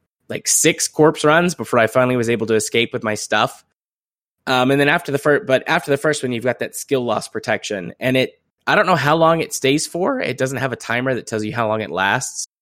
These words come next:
Um, but it, it goes past beyond recovering your stuff,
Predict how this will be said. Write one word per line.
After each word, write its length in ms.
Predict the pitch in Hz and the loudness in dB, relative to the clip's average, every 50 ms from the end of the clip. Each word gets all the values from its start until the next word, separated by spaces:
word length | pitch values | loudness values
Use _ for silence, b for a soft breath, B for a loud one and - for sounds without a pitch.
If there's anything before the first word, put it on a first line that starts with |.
| _ _ _ _ _ _ _ | _ _ _ _ _ _ _
Um, 460 | - 107 107 107 107 104 101 101 107 - _ _ _ _ | -4 -2 0 0 0 -2 -4 -6 -8 -12 _ _ _ _
but 200 | 143 135 131 110 | 2 4 4 6
it, 200 | 139 143 - - | 4 4 4 2
it 160 | 139 139 127 | 0 -2 2
goes 280 | 131 143 143 143 143 - | 4 6 6 6 4 4
past 420 | - - 131 127 127 123 - - | 0 -2 0 0 0 -2 -4 -4
beyond 320 | - 120 113 110 113 110 - | -2 0 0 0 0 -2 -4
recovering 480 | 107 - - 113 104 110 110 104 101 | -6 -4 -4 -2 -2 0 -2 -2 -2
your 100 | 101 98 | -4 -6
stuff, 500 | - - - 120 107 95 85 - - - | -6 -2 0 2 2 2 0 -2 -8 -16